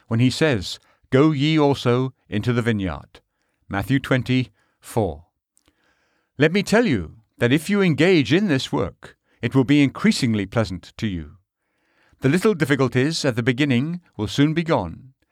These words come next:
The service of God may at first seem like swimming against the stream, but later you will discover that there is a pleasure even in the opposing element,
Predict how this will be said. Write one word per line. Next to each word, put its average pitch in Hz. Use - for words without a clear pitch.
The 123
service 160
of 165
God 156
may 131
at 143
first 139
seem 147
like 127
swimming 143
against 139
the 143
stream, 135
but 101
later 120
you 123
will 127
discover 139
that 120
there 127
is 131
a -
pleasure 123
even 139
in 135
the 127
opposing 120
element, 92